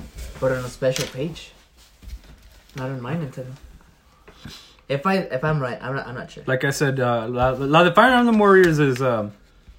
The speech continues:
Speaker 2: is registered
Speaker 1: Yeah, all right.
Speaker 2: along with my Pokemon games.
Speaker 1: We'll try. I don't know. I'll,
Speaker 2: Yeah,
Speaker 1: I'll
Speaker 2: a ver
Speaker 1: give
Speaker 2: qué
Speaker 1: it a,
Speaker 2: pasa,
Speaker 1: I'll
Speaker 2: yeah.
Speaker 1: give it a look. What else?
Speaker 2: So, what do you think of Piranha Plant, dude? <laughs>
Speaker 1: Stupid.
Speaker 2: Or what'd you, no, no, no, in the, the, the storyboard cutscene, like, what'd you think of everybody disappearing and then just Kirby?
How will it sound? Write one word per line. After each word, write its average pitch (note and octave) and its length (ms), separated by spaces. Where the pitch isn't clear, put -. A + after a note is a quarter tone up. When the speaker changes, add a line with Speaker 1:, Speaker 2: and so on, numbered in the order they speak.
Speaker 2:
is A#2+ 120
registered B2 520
Speaker 1:
Yeah, B2+ 180
all E3 120
right. B2 220
Speaker 2:
along C#3 220
with C3 120
my A#2+ 120
Pokemon G2+ 340
games. - 260
Speaker 1:
We'll - 120
try. - 180
I - 20
don't - 160
know. - 80
I'll, - 100
Speaker 2:
Yeah, A#3+ 280
Speaker 1:
I'll B2+ 120
Speaker 2:
a E3 40
ver C#3+ 60
Speaker 1:
give - 40
Speaker 2:
qué - 20
Speaker 1:
it F3 40
a, - 40
Speaker 2:
pasa, G3 180
Speaker 1:
I'll C#3+ 140
Speaker 2:
yeah. C#3 60
Speaker 1:
give C#3 80
it C3+ 60
a B2+ 40
look. A#2 280
What C#3+ 160
else? B2+ 400
Speaker 2:
So, E3+ 140
what G3 160
do A#3+ 60
you G#3 60
think - 140
of - 80
Piranha G#3 280
Plant, A2+ 260
dude? D3+ 160
<laughs> D#3 140
Speaker 1:
Stupid. D3+ 500
Speaker 2:
Or D#3+ 120
what'd G#3+ 180
you, C4 120
no, A3 180
no, G#3 120
no, F3+ 240
in D#3+ 200
the, D3+ 220
the, C3+ 380
the C#3 80
storyboard F3+ 380
cutscene, C#3 460
like, A#2+ 120
what'd D3+ 140
you D#3+ 60
think D#3 160
of C3+ 120
everybody C3+ 380
disappearing B2+ 560
and A#2 120
then A#2 100
just A#2+ 200
Kirby? A#2+ 420